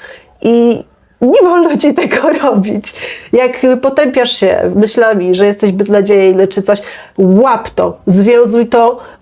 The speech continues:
odrzucaj od siebie i wprowadzaj Bożą prawdę w swoje myśli do skutku. <laughs>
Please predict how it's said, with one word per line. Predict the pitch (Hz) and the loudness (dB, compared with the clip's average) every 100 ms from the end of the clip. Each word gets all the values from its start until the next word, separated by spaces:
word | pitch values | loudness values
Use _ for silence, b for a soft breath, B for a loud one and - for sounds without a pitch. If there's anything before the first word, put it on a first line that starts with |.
| _ | _
odrzucaj | 247 220 254 269 240 | 0 2 2 0 0
od | 220 - | 0 -2
siebie | 226 214 226 | -2 0 0
i | 214 214 | 0 -2
wprowadzaj | - 240 240 240 226 233 226 226 - | -2 0 2 2 0 2 2 2 0
Bożą | 190 196 240 233 240 | 0 0 2 2 2
prawdę | 233 240 220 190 202 196 196 | 0 -2 -2 0 2 2 0
w | |
swoje | - - 214 208 | -6 -4 0 2
myśli | 185 185 - 214 240 B B B B B - _ _ _ _ - | 0 -2 0 -2 -2 B B B B B -20 _ _ _ _ -2
do | 202 170 349 320 | 0 2 0 -2
skutku. | - - 403 403 403 - - | -6 -4 0 0 0 -6 -2
<laughs> | 247 | 0